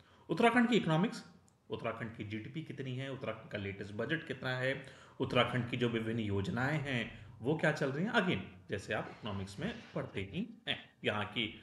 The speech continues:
per capita income क्या है, यहाँ पे जो industries हैं,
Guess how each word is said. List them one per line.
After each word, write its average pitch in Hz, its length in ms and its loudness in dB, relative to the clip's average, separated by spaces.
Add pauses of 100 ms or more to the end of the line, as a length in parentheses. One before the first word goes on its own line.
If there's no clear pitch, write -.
(300)
per 123 140 8
capita 107 320 2
income 107 380 2
क्या 107 200 2
है, 107 240 2
यहाँ 101 180 -2
पे 104 140 -4
जो 104 140 -2
industries 104 640 -4
हैं, 107 400 -6